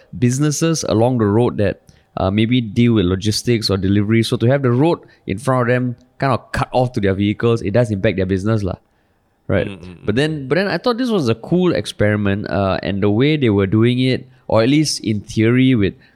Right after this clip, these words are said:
Speaker 1: Q R codes around and trying to get surveys and feedback, um, I think that's great lah, because so many times we've seen in the past where policies are, are, are made, changes are made or implemented, and there were,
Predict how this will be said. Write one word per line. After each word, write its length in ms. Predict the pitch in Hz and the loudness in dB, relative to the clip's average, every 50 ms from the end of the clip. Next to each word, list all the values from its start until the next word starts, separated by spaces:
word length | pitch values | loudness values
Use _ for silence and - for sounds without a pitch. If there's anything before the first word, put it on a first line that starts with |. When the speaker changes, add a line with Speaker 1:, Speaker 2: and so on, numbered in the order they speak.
| _ | _
Speaker 1:
Q 200 | - - 113 113 | -2 2 2 4
R 120 | 113 117 113 | 4 2 0
codes 320 | - - 120 117 - - | 0 -2 -2 -2 -2 -2
around 500 | 67 95 98 101 104 104 104 107 107 95 | -2 0 2 2 2 2 2 2 0 0
and 240 | 76 87 90 90 - | -2 -4 -4 -6 -6
trying 340 | - 101 104 101 110 113 101 | -4 -2 0 0 0 0 -2
to 80 | 101 | -2
get 200 | 95 101 110 - | 0 0 -2 -2
surveys 480 | - - 104 101 98 95 104 104 104 95 | -2 -2 -2 -2 0 0 0 0 0 0
and 140 | 92 90 85 | -2 -4 -4
feedback, 380 | 98 92 98 110 101 - - - - _ _ _ _ _ - | -4 0 0 0 0 0 -4 -10 -20 _ _ _ _ _ -4
um, 460 | - 104 101 98 95 92 92 82 - - _ _ _ _ | -2 0 2 2 2 2 0 -2 -8 -16 _ _ _ _
I 40 | - | -2
think 160 | 127 170 180 | 0 0 2
that's 140 | 160 147 123 | 2 0 0
great 240 | 113 113 139 147 123 | 0 0 2 2 2
lah, 140 | 120 104 85 | 2 0 0
because 260 | 95 113 127 143 139 - | 0 0 0 0 0 -2
so 180 | - 170 180 190 | -2 -2 0 0
many 240 | 185 175 170 175 165 | 0 0 0 -2 -2
times 320 | - 170 165 170 156 127 | -2 -2 -2 0 0 0
we've 100 | 110 101 | 0 0
seen 200 | - - 127 127 | 0 -2 -2 -2
in 80 | 120 104 | 0 -2
the 80 | 98 | -2
past 320 | - - 117 120 120 - 117 | -2 0 0 0 0 0 0
where 260 | 117 113 113 113 - - _ _ _ _ _ _ _ | 0 2 2 0 -2 -6 _ _ _ _ _ _ _
policies 500 | 110 104 117 123 117 - 127 127 117 101 | 0 0 0 0 0 0 0 0 2 2
are, 220 | 104 98 98 95 - - | 0 0 0 -2 -4 -4
are, 280 | - 95 95 92 87 - | -2 -2 0 0 0 0
are 120 | - 92 95 | -2 -2 0
made, 420 | 101 113 117 117 117 117 - - | 0 2 2 2 2 0 -2 -4
changes 420 | - - 113 110 113 107 117 117 107 | -4 -2 -2 -2 0 0 0 0 0
are 120 | 107 104 | -2 -2
made 320 | 104 107 110 113 113 107 67 | 0 0 0 0 0 0 0
or 200 | 71 92 92 80 | 0 0 0 0
implemented, 600 | 92 95 107 113 104 107 104 98 - 110 98 - | -2 -2 -2 0 0 0 -2 -2 -2 -2 -2 0
and 260 | 80 92 92 90 92 | -2 -2 -2 0 0
there 100 | 92 95 | 2 2
were, 140 | 90 - | 0 0